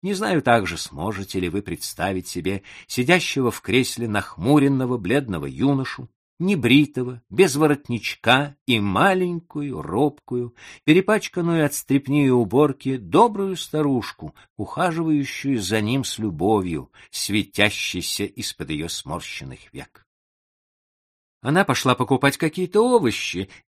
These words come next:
и принесла мне газету, стоящую полпенни, вроде тех, что лежат теперь на моём столе. Только экземпляр, который я тогда читал, был прямо из-под пресса,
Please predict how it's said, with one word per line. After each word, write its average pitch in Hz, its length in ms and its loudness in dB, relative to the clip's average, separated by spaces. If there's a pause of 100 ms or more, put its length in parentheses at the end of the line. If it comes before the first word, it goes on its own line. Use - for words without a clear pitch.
и 214 120 2
принесла 233 500 -4
мне 254 180 -6
газету, 196 840 -4 (160)
стоящую 202 580 -4
полпенни, 90 760 -2 (180)
вроде 185 300 2
тех, 185 320 2
что - 200 -2
лежат 123 360 2
теперь 117 340 2
на 107 100 0
моём 90 260 -2
столе. 65 460 -12 (560)
Только 131 340 2
экземпляр, 113 1040 2
который 82 420 -6
я 95 160 0
тогда 87 400 -6
читал, 117 560 -2 (400)
был 156 200 4
прямо 202 340 4
из-под - 480 -4
пресса, - 540 -6